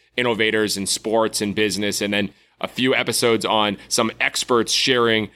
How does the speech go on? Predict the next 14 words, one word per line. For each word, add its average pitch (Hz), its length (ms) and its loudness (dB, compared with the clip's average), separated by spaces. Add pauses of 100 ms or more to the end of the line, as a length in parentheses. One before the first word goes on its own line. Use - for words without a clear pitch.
(200)
the 117 80 2
wisdom 123 440 2
behind 110 400 0
Walt 113 280 2
Disney 110 340 0
and 104 80 0
how 117 160 0
he 110 160 -2
creates 107 460 -2
magical 104 640 -2
experiences. 98 880 -2 (480)
And 117 140 0
I 151 160 2
believe 123 560 0